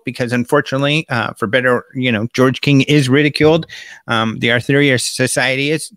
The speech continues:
fairly well known and it still comes up. They still exist to this day. But here's the thing. If you look into the details, sure, there's some weird beliefs here, some, some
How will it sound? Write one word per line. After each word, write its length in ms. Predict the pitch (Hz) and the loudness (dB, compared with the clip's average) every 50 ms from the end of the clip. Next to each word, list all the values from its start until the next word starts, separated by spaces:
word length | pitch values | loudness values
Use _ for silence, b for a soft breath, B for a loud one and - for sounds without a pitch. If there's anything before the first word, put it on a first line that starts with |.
| _ _ | _ _
fairly 420 | _ - - 143 143 147 160 160 156 | _ 0 2 2 4 4 4 4 4
well 200 | 147 151 143 143 | 4 4 2 2
known 340 | 139 135 123 127 139 156 | 2 2 2 2 2 2
and 180 | 147 113 107 107 | 0 -2 -4 -6
it 60 | - | -8
still 260 | - - - 143 139 | -8 -4 -2 -2 -2
comes 280 | 139 - 151 135 123 117 | -2 -4 -6 -6 -4 -2
up. 180 | 127 127 135 - B B B B B B | -2 -2 -2 -4 B B B B B B
They 120 | 127 127 | -4 -4
still 380 | 120 - - - 135 139 147 151 | -4 -4 -4 0 2 2 2 2
exist 500 | 143 127 113 123 139 135 - - - - | 0 -2 0 0 0 -2 -2 -6 -10 -8
to 220 | - - 143 143 | -4 -2 -2 -2
this 240 | 127 120 113 - - | 0 -2 -4 -4 -6
day. 500 | - 113 104 117 131 147 135 95 92 - _ b b b b b b b b b b b b b _ _ _ _ _ _ _ _ _ _ _ _ _ _ - - _ _ _ _ | -8 -4 -2 0 0 0 -2 -4 -6 -12 _ b b b b b b b b b b b b b _ _ _ _ _ _ _ _ _ _ _ _ _ _ -20 -20 _ _ _ _
But 140 | - 190 180 | 0 0 2
here's 340 | 156 - 226 240 240 - - | 2 2 2 2 2 0 0
the 100 | 208 180 | 0 -2
thing. 540 | - - - 233 240 233 220 147 117 107 - B B B B B B | -2 -2 -6 -2 0 2 2 2 0 -2 -4 B B B B B B
If 160 | - 156 - - | -4 -4 -2 0
you 100 | 185 190 | 0 0
look 220 | 190 247 - - | 0 0 -2 0
into 220 | 285 262 240 - | 0 0 0 0
the 120 | 226 196 151 | 0 0 0
details, 640 | 127 - - 147 151 143 - - 120 101 - - - | 0 0 0 0 0 0 -2 -4 -6 -6 -6 -10 -12
sure, 440 | - - - - 170 143 110 95 B B B B B - | -6 -2 0 2 2 2 2 0 B B B B B 0
there's 180 | 135 151 147 | 0 0 0
some 140 | - 175 165 | 0 -2 0
weird 260 | 160 160 156 156 131 | 0 0 0 0 0
beliefs 360 | - 143 139 139 143 131 - | -2 -2 -2 -2 -2 -2 -4
here, 180 | - 127 110 101 | -4 -4 -4 -4
some, 400 | 101 - 120 113 107 101 113 - - | -6 -8 -8 -8 -8 -8 -10 -12 -12
some 500 | - - - 120 117 117 110 110 107 110 | -10 -6 -2 -2 0 0 0 -2 -2 -4